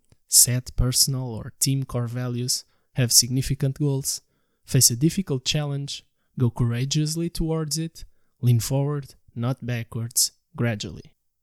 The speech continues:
I couldn't give specific examples in this time frame, so I ask you, do you have some episodes of yours or that you saw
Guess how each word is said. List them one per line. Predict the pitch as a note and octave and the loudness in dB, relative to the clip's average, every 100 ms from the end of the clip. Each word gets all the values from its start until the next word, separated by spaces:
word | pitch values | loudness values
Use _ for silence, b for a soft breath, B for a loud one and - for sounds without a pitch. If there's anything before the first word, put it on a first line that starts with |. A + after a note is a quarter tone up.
| _ - | _ -6
I | C3 | -2
couldn't | E3 F3 D#3+ | 0 0 -2
give | D#3 D3+ | -6 -2
specific | - C3 - B2+ C3+ C3+ | -2 -2 -4 -4 -8 -10
examples | B2+ C3 B2+ B2+ B2+ | -8 -8 -6 -8 -8
in | B2 | -10
this | A#2+ - | -8 -8
time | C3 B2 | -8 -10
frame, | - A2 G#2 _ | -10 -14 -14 _
so | - - D#3+ | -8 -6 -6
I | D#3 | -8
ask | A2+ - - | -8 -8 -10
you, | - _ _ _ - | -20 _ _ _ -6
do | C#3 E3 | 2 4
you | C#3+ | 4
have | C3 C#3 B2+ | 0 -6 -6
some | - A#2+ A#2+ A2+ A2+ | -6 -6 -10 -12 -10
episodes | D#3 B2+ A#2+ A2+ A#2 | -8 -8 -8 -10 -10
of | A2 B2 | -12 -10
yours | C3 B2 A#2 | -10 -8 -8
or | G#2+ G#2 G#2+ | -10 -12 -14
that | G#2+ B2 - | -12 -10 -6
you | |
saw | C3 C#3 C3+ | -2 -2 -4